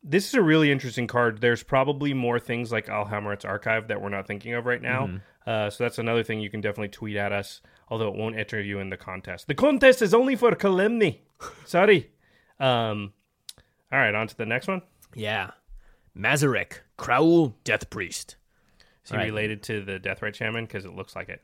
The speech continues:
Speaker 2: <laughs> This guy's, like, the scariest looking thing I've ever seen in my life.
Speaker 1: <laughs>
Speaker 2: There's, like, an end boss in freaking Diablo
Speaker 1: It
Speaker 2: over here.
Speaker 1: does.
Speaker 2: Uh, it's, it's, like, half bug, half, I don't know what it is.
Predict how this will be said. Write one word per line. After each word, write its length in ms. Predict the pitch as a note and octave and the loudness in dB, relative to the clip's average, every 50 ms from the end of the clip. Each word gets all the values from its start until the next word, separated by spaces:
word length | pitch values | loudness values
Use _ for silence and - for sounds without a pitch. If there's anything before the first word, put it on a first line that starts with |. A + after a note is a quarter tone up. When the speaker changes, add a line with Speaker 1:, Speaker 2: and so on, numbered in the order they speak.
| _ | _
Speaker 2:
<laughs> 400 | - - B2+ A#2+ - B2 B2+ - | -4 -2 -2 -2 -2 -6 -4 -4
This 340 | D3 B2+ - - - - - | -4 -6 -6 -8 -8 -8 -6
guy's, 240 | - - F3 F3 D#3+ | -4 -4 -4 -4 -4
like, 100 | C3+ G#2+ | -4 -6
the 100 | A2 G2 | -6 -6
scariest 540 | - - - G2+ F2 F2 F2+ F2+ F2 - - | -8 -8 -6 -6 -6 -6 -6 -8 -8 -8 -8
looking 260 | F#2 F2+ F2+ - G2 | -8 -8 -10 -10 -10
thing 140 | E2+ - D#2 | -10 -12 -12
I've 100 | - - | 0 2
ever 220 | A3 - - G3+ | 2 2 4 0
seen 120 | - - | 4 4
in 60 | A3 - | 4 4
my 80 | - - | 6 2
life. 220 | - - F#3+ F#3+ | 2 2 -2 -2
Speaker 1:
<laughs> 420 | - - - - - - - - - | -2 -6 -4 -4 -8 -10 -10 -12 -12
Speaker 2:
There's, 120 | D#3+ D#3+ | -8 -4
like, 120 | E3+ D#3+ C3+ | -4 -2 -2
an 100 | A#2+ - | -4 -4
end 240 | - G2 G#2+ G#2+ | -6 -6 -6 -6
boss 280 | F#2+ F2 E2 E2 - - | -6 -6 -8 -8 -8 -10
in 100 | F#2 F2+ | -10 -12
freaking 340 | - - G2 F2+ - F2 G2 | -12 -10 -12 -10 -10 -10 -10
Diablo 340 | - - D2+ D#2+ - - - | -10 -8 -8 -8 -4 -2 -2
Speaker 1:
It 60 | - | -2
Speaker 2:
over 100 | - - - | -2 -6 -2
here. 240 | - F#3+ F3+ E3+ E3+ | 0 2 2 2 0
Speaker 1:
does. 260 | E3+ D#3+ - - - - - - - - - - - _ _ | -2 -6 -6 -8 -16 -20 -20 -20 -20 -20 -20 -20 -20 _ _
Speaker 2:
Uh, 280 | - F2+ F2+ F2 F2 - - | -8 -6 -6 -4 -4 -6 -6
it's, 260 | G#2 G#2 F2 - - | -8 -8 -10 -12 -10
it's, 180 | - A#2+ - - | -8 -6 -4 -4
like, 140 | A2+ G2+ | -6 -6
half 460 | - - - A2 G#2+ G#2+ F#2+ - - _ _ _ _ - | -8 -8 -4 -2 -2 -2 -4 -6 -12 _ _ _ _ -16
bug, 480 | A2 G#2+ G#2 G2 F#2+ F#2+ G2+ G#2 F#2 | -12 -6 -4 -4 -2 -2 -4 -4 -6
half, 440 | G#2 - - F#2 F2+ F2 - - _ _ _ _ _ _ _ _ _ _ - - | -8 -8 -8 -8 -8 -8 -10 -14 _ _ _ _ _ _ _ _ _ _ -14 -12
I 60 | A#2 | -10
don't 140 | G2 D#2 C#2+ | -10 -10 -10
know 120 | D2+ D2+ | -10 -10
what 140 | D2 C#2 C#2+ | -10 -10 -10
it 80 | D2+ D2+ | -10 -10
is. 300 | D2+ D2+ D2+ A2 - - | -10 -10 -10 -12 -14 -16